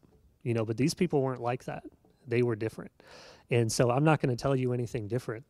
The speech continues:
than they told me. So when I look at Joshua, he was Moses' assistant. He probably went Moses everywhere, but the exception was when Moses went to the tent of meeting to see God and Moses left, Joshua didn't leave.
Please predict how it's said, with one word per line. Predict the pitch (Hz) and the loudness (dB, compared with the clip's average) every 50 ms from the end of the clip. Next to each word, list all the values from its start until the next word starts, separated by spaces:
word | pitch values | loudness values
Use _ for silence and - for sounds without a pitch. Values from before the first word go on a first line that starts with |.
| _ _ - | _ _ -10
than | - 113 | -6 -2
they | 110 113 117 | 0 0 0
told | 110 - - 110 104 107 | -2 -2 -4 -4 -4 -2
me. | 107 123 120 107 101 - - - - - - - - _ - | -2 -2 -2 -2 -6 -10 -14 -20 -20 -20 -20 -20 -20 _ -6
So | - - 131 123 | 0 2 4 6
when | 127 143 139 | 6 6 6
I | 135 135 | 6 6
look | 139 190 - 175 | 6 4 4 4
at | 147 113 | 2 4
Joshua, | 104 120 123 151 165 - - 127 101 104 98 92 - - - - _ _ _ _ _ _ _ _ _ _ _ _ _ _ _ _ - - - | 4 4 4 4 4 2 2 0 0 -2 -4 -8 -10 -16 -20 -20 _ _ _ _ _ _ _ _ _ _ _ _ _ _ _ _ -20 -16 -6
he | - - 147 | 0 2 4
was | 160 202 180 131 131 | 4 4 4 2 2
Moses' | 123 127 143 147 147 127 - 139 113 - | 4 4 4 4 2 2 0 0 0 -2
assistant. | 107 - - - 160 147 - - - - - _ _ _ _ _ _ _ _ - | -4 -4 -2 -2 -2 -2 -2 -4 -10 -14 -18 _ _ _ _ _ _ _ _ -10
He | - 123 131 | -4 -2 -2
probably | 135 143 131 - - 151 180 196 156 | -2 -2 -2 -2 0 0 2 2 2
went | 135 143 120 113 | 0 0 -2 -2
Moses | 123 123 123 131 139 123 120 104 - - | -2 0 2 2 2 2 0 -4 -2 0
everywhere, | 139 139 135 123 113 113 107 110 107 110 _ - | 0 2 2 2 2 2 0 -2 -4 -4 _ 4
but | 175 190 170 135 - _ - - - - - - - _ _ - | 6 6 6 6 4 _ -20 -20 -20 -20 -20 -20 -20 _ _ -6
the | 110 | -6
exception | 104 - - 185 190 185 - - 143 | -4 -2 2 2 2 2 2 0 0
was | 123 123 120 110 | 2 2 0 0
when | 131 120 117 123 | 0 -2 0 2
Moses | 131 143 160 165 170 - - | 4 4 4 4 2 0 0
went | 151 143 - | 0 0 0
to | - | -2
the | 131 131 | -4 -4
tent | - - 151 143 - | -2 -2 -2 -2 -2
of | 131 120 | -2 -2
meeting | 147 190 190 165 139 | 0 2 2 2 2
to | - 127 | 0 -2
see | - - 131 | -2 -2 -4
God | 113 107 151 185 214 165 127 113 110 - _ - _ _ _ _ _ _ _ _ _ _ _ _ _ _ _ _ _ _ _ - - - _ _ _ - | -2 -2 -2 0 0 -2 -2 -4 -6 -10 _ -20 _ _ _ _ _ _ _ _ _ _ _ _ _ _ _ _ _ _ _ -20 -20 -20 _ _ _ -6
and | - 123 120 | -4 0 2
Moses | 131 139 135 131 110 - - | 4 4 4 4 2 2 4
left, | 165 165 120 - | 4 4 4 4
Joshua | 143 139 196 185 - 180 151 135 | 4 4 4 4 4 4 4 4
didn't | 131 101 107 117 | 4 2 0 -2
leave. | 143 160 120 - - - - | -2 -2 -2 -4 -8 -20 -20